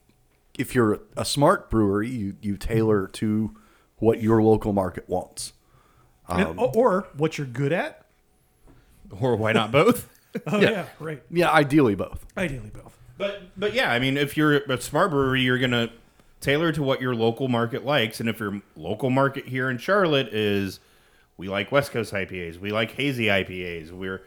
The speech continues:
Speaker 3: I P A, I P A, I P A, I P A, I P A."
Speaker 1: That's kinda everywhere, though.
Speaker 3: It is, but I don't know. Part of me just wonders,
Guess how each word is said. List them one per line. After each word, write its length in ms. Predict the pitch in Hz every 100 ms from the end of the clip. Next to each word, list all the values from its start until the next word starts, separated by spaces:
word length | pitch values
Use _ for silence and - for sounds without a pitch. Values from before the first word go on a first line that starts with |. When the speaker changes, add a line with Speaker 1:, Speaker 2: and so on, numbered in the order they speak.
| _ _ _
Speaker 3:
I 80 | 135
P 200 | 143 147
A, 140 | 135 131
I 40 | 127
P 120 | 135
A, 280 | 127 123 120
I 20 |
P 180 | 117 123
A, 240 | 120 113
I 20 | 107
P 160 | 113
A, 260 | 107 107 98
I 40 |
P 160 | 95 113
A." 220 | 123 - -
Speaker 1:
That's 180 | 127
kinda 220 | - 120 104
everywhere, 320 | 98 90 85
though. 140 | 80 - - _ -
Speaker 3:
It 100 | 208
is, 340 | 180 135 113 127
but 340 | 107 95 - - - - _ _ -
I 80 | 120
don't 120 | 92
know. 140 | 78 78 - _ _ _ _ _ _ _ _ _ _ -
Part 140 | 214
of 60 | 214
me 80 | 202
just 420 | 170 151 - 147
wonders, 720 | 135 147 143 139 135 - -